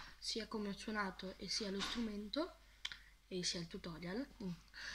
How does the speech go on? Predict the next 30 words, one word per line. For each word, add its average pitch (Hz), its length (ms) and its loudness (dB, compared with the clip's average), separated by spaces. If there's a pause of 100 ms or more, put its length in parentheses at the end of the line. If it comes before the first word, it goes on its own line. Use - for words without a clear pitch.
(180)
mettete 202 400 2
like 269 800 6
e 208 440 6
metteteci 214 500 0
tanti 196 260 -2
commenti 214 720 0 (920)
e 208 240 4
diteci 240 400 6
soprattutto 226 960 2 (240)
nei 175 160 -2
commenti, 185 560 6 (520)
eh, 208 220 2
cosa 233 240 4
fare, 202 420 8 (360)
perché - 260 12
noi 220 140 8
siamo 214 180 4
principianti, 180 720 0
come 190 240 -2
vi 180 80 -2
ho 185 60 0
detto 180 240 -2
nello 190 160 0
scorso 226 360 0
video, 226 320 2 (420)
non 254 120 6
sappiamo 202 360 4
bene 185 220 2
cosa 175 220 0
fare. 165 280 -6